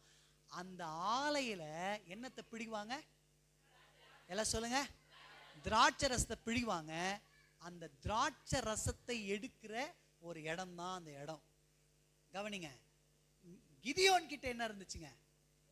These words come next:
எல்லாரும் சொல்லுங்க. ஆலையில என்ன இருக்கு? இவங்கிட்ட என்ன இருக்கு? கோதுமையிலிருந்து தான் அப்பத்தை சுடுவாங்க. நீங்க எடுக்க போற திருவிருந்து அப்பம். திராட்சை ரசம் தான்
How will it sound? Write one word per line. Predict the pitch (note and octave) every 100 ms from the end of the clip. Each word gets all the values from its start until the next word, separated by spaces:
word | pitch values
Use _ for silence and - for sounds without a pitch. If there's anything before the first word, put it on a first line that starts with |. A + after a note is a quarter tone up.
| - - - - - _
எல்லாரும் | E3+ G#3+ A#3
சொல்லுங்க. | A#3 A#3+ C4 D4 - - - - - - - - - - - D#3
ஆலையில | A3 D#4 E4 D4+
என்ன | C#4 B3 A#3+
இருக்கு? | G#3+ E3+ B2 _ _ - - - - - - - - - - _ -
இவங்கிட்ட | A#3+ E4+ E4 D#4+
என்ன | D4 B3
இருக்கு? | G#3 E3 C3+ - - - - - - - - - -
கோதுமையிலிருந்து | G#3+ C4 D4+ C#4+ B3 A#3+ G#3 F#3 F#3
தான் | A3+ G3+
அப்பத்தை | - A3+ G3
சுடுவாங்க. | E3+ E3+ E3+ D3+ C#3 - _ - - - - _ _ _
நீங்க | E3 F3+
எடுக்க | F3 G#3+ G#3+
போற | F#3+ E3+ D#3
திருவிருந்து | F#3+ G#3 F3 D3 C3+ _ -
அப்பம். | D#3+ - E3 - - - - - _ _ _ _ _ _ - F3
திராட்சை | G3+ B3+ D#4+ - C#4
ரசம் | A3+ - F#3
தான் | F#3 F#3+ F#3